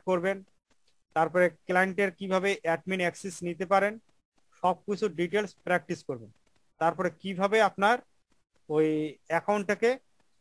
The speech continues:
verify করতে পারেন, সব কিছু details practice করবেন।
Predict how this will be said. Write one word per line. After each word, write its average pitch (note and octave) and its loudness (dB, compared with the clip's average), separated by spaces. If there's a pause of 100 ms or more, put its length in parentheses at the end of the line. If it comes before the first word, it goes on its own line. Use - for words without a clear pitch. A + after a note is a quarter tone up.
verify G3 2
করতে G#3 -2
পারেন, A#2+ -6 (960)
সব F3+ 2
কিছু G#3+ -2
details F#3+ -2
practice F#3+ 0
করবেন। A#2 -10